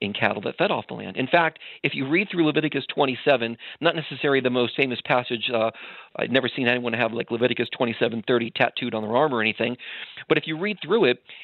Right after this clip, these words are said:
and it talks about how you decide which animal you will tithe, it says you count them and the tenth one is the one you tithe, the tenth one. That means if you had nine animals, you wouldn't give any. And if you had nineteen animals, you'd only give one.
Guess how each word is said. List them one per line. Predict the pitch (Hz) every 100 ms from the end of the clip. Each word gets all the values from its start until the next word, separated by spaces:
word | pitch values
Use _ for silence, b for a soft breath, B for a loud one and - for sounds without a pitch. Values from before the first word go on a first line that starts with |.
| -
and | 131
it | -
talks | 151 147
about | - -
how | - - 170
you | 170 143
decide | 131 - 127 123 107 110
which | 147 - -
animal | 131 135 113 110 -
you | 107
will | 107
tithe, | - 180 120 110 - B B -
it | 131
says | 143 131
you | 127
count | 127 165 175 -
them | 117 110 117 B _
and | 131 120
the | 113 - -
tenth | 240 262 -
one | 113 95 120 - b b
is | 135 127
the | 127
one | 110 101
you | 107
tithe, | - 196 - - _ _ _ _ -
the |
tenth | 110 117 110
one. | 165 127 - B B -
That | 170
means | 180 160 -
if | 131 156
you |
had | 156 117
nine | 123 143 160 156
animals, | 196 110 101 - - _ _ _ _
you | 143
wouldn't | 160 139
give | 123
any. | 127 170 - _ _ _ _ _ _ -
And | 135
if |
you | 143
had | 135 131 - _ _
nineteen | - 143 - 233 196
animals, | 104 85 - - _ -
you'd | 147
only | 131 120
give | 117 101
one. | 185 190